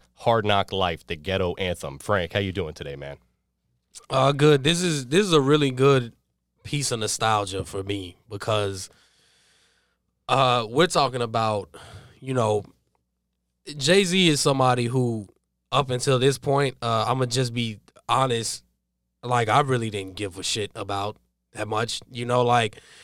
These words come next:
Speaker 2: it's not even 'cause it, 'cause he's from New York and I was from down here, like, I love D M X.
Speaker 1: Or Biggie or whoever.
Speaker 2: Yeah, like, it was
Speaker 1: Nas,
Speaker 2: ju-,
Speaker 1: yeah.
Speaker 2: it was just, Jay just really wasn't,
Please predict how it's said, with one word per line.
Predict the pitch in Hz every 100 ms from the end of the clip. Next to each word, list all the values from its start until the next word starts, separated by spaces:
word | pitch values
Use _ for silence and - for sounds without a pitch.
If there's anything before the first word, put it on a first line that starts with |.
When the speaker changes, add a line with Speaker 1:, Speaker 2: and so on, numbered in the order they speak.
| _
Speaker 2:
it's | 131
not | 165 160
even | 151 143
'cause | 143 139
it, | 131 123 117
'cause | - 123
he's | 131 117
from | 110 113
New | 120
York | 117 120 127
and | 110
I | 113
was | 110
from | 113 107 101 107
down | 113 110 107
here, | 127 131
like, | 120 101 98
I | 120
love | 120 131 120 98
D | 107 110
M | 104
X. | 120 127 - - - _ 87
Speaker 1:
Or |
Biggie | 87 107 104 104 101
or | 95
whoever. | 87 110 101 95 87
Speaker 2:
Yeah, | 151 135 101
like, | 107 101 101 101
it |
was | 143 131
Speaker 1:
Nas, |
Speaker 2:
ju-, | 139
Speaker 1:
yeah. | 135 143
Speaker 2:
it | 156
was | 147
just, | 151 139 127 -
Jay | 127 147 143
just | 131 123 120
really | 127 127
wasn't, | 123 120 110 113 107